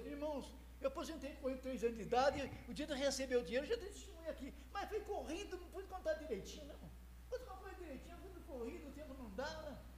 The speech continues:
eu cortei metade, irmão, né? Louvado seja Deus, vou falar de novo, eu falei pra Jesus, vou falar de novo, né, irmão?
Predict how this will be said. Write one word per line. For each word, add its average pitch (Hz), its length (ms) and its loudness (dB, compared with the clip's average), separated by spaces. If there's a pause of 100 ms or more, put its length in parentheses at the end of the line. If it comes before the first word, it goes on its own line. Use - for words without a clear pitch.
(120)
eu 262 120 0
cortei 262 380 0
metade, 285 600 4
irmão, 226 200 -2
né? 262 140 -6 (360)
Louvado 240 280 2
seja 220 140 2
Deus, 277 200 0
vou 427 100 -2
falar 302 240 6
de 302 80 -4
novo, 247 280 6
eu 202 60 -4
falei 247 180 -2
pra 269 120 -4
Jesus, 240 180 0
vou 247 80 -2
falar 254 160 8
de 254 140 4
novo, 240 240 6
né, 214 60 -2
irmão? 185 140 -2